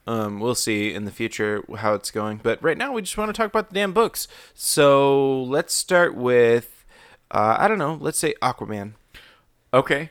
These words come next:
Speaker 2: yeah, this is good. This is a good order to go in because Aquaman is my least favorite of the Rebirth comics so far.
Speaker 1: M-, me too. And, um,
Speaker 2: Not
Speaker 1: I
Speaker 2: that it was a bad story. It just was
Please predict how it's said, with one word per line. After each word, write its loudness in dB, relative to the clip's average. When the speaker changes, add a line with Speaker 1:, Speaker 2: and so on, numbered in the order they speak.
Speaker 2:
yeah, 0
this -6
is -16
good. -6
This -10
is -14
a -14
good -4
order -4
to -12
go -2
in -6
because -8
Aquaman -4
is -12
my -6
least -12
favorite -6
of -14
the -12
Rebirth -12
comics -12
so -10
far. -6
Speaker 1:
M-, -12
me -2
too. 0
And, -4
um, 0
Speaker 2:
Not -8
Speaker 1:
I 4
Speaker 2:
that 0
it -4
was -8
a -12
bad 0
story. -6
It -8
just -12
was -6